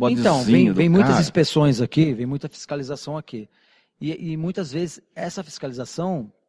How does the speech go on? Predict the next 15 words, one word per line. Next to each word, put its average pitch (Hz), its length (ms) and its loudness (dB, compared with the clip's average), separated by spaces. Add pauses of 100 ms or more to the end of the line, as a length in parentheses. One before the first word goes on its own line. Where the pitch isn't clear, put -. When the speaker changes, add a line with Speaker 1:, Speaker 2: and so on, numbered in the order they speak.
Speaker 2:
da, 135 160 -18
da 135 120 -10
maneira 143 280 -6
que - 80 -12
eles 120 180 -12
vêm 147 220 -8
agressivamente, 123 920 -6 (460)
eles 135 160 -2
sugerem 156 560 0
a 165 60 0
gente 156 260 -2
a 175 60 0
denunciar 180 500 0
os 180 180 -2
outros. 160 540 -2